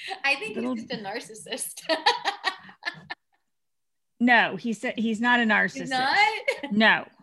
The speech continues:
Speaker 2: no, he's not. But he definitely feels like he has a message to tell.
Speaker 1: What's your message, buddy?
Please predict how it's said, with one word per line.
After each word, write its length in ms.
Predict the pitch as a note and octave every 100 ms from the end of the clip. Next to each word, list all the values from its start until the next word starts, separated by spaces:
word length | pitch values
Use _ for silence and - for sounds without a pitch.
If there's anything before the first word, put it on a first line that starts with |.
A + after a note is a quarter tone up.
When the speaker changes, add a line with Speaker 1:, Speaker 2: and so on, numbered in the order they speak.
| - - C4 -
Speaker 2:
no, 280 | G#3+ G#3 G3
he's 260 | A3+ G3
not. 320 | G#3+ G#3 G3
But 120 | G3 G#3+
he 60 |
definitely 420 | G3+ A#3+ C#4 C4 B3
feels 200 | A#3+ A3
like 120 | G3
he 120 | A#3
has 140 | A3 F#3+
a 80 |
message 500 | F3 F#3 G#3 G#3 F3+ -
to 80 |
tell. 480 | D#3+ - F#3 F3 E3+
Speaker 1:
What's 240 | - D4+ -
your 200 | G#4 G4
message, 640 | G4 B4 A4+ D#4+ A#3+ F#3+ -
buddy? 420 | F#3+ F#3+ G3 D4